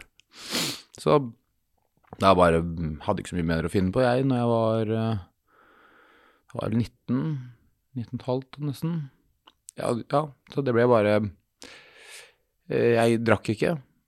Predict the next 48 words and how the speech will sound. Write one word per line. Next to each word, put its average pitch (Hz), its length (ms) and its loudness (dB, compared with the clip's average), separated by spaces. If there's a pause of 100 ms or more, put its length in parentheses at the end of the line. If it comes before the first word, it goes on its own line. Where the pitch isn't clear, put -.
for 123 100 2
jeg 107 220 2
synes 110 180 0
ikke 104 140 -4
noe, 107 160 2 (100)
jeg 95 220 0
ikke, - 160 -14
synes 98 180 -6
ikke 107 140 -2
drikking 107 240 -2
var 85 160 -2
så 98 100 -12
kult - 220 -2
når 135 80 -4
jeg 127 80 -2
var 131 160 -2
russ. - 160 -10 (580)
Så - 160 -8
da 113 120 2 (180)
endte 101 240 -2
det 107 80 -6
med - 20 -4
at 104 120 0
jeg - 100 -10
trente 78 260 -4
hver 82 220 -2
dag - 80 -18 (240)
i 123 80 -2
stedet 107 240 -4
for, 139 160 -2
fordi 117 240 2
alle 110 320 4
andre 98 160 -2
skulle 104 160 -4
bare 104 160 -2
feste. 147 240 -4 (1200)
Så 143 160 4 (880)
trente 110 380 4 (400)
og 127 340 2
konkurrerte 120 560 2
så 110 80 2
mye 95 140 4
jeg - 100 -8
kunne 92 320 -2
faktisk 85 540 -10
i - 80 -4
starten - 500 -4
også. 87 300 -10